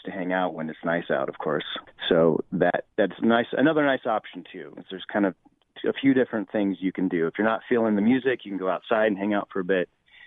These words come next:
and check back in, or you can, um, hang out by the fire pit or hang out upstairs and, and just relax. You know, that's kind of the, uh, the goal is to have a few different places for people to,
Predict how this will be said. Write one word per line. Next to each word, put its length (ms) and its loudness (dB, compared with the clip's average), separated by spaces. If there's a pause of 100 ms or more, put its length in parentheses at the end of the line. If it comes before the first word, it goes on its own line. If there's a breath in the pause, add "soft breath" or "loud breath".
(280 loud breath)
and 280 -4
check 260 0
back 240 0
in, 440 2
or 380 -4
you 100 -4
can, 320 -6
um, 300 -4 (180)
hang 200 2
out 80 0
by 120 2
the 140 -4
fire 220 2
pit 320 2 (200)
or 440 -2 (200)
hang 200 4
out 100 4
upstairs 640 2
and, 240 -10 (300)
and 220 -10
just 220 -12
relax. 460 -2
You 80 -6
know, 100 -4
that's 160 -2
kind 200 0
of 80 -2
the, 200 0
uh, 200 -2 (320)
the 80 0
goal 260 0 (220)
is 140 -2 (100)
to 120 0 (500 loud breath)
have 140 0
a 60 0 (100)
few 120 6
different 280 0
places 320 -2
for 120 -4
people 300 0
to, 220 0